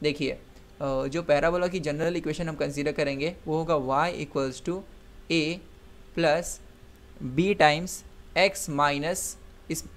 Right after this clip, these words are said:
तीनों में से कोई एक नोन पॉइंट जो भी आपको पता है वो ले लो, तीनों में से कोई भी ले सकते हैं। तो मैं एक्स वन लेता हूँ, then c times x minus एक्स वन का होल स्क्वायर। यानी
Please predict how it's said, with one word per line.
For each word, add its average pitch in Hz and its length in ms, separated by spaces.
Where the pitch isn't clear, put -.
तीनों 190 200
में 202 120
से 196 80
कोई 190 220
एक 190 100
नोन 170 260
पॉइंट 165 380
जो 147 140
भी 160 100
आपको 151 180
पता 143 240
है 147 40
वो 143 60
ले 139 120
लो, 151 180
तीनों 190 140
में 202 80
से 202 80
कोई 185 160
भी 180 80
ले 147 120
सकते 127 260
हैं। 131 80
तो 151 60
मैं 160 120
एक्स 151 180
वन 156 100
लेता 135 260
हूँ, 165 160
then 151 260
c - 180
times 180 680
x 180 320
minus 147 560
एक्स 143 280
वन 156 140
का 175 80
होल 143 240
स्क्वायर। 131 320
यानी 208 240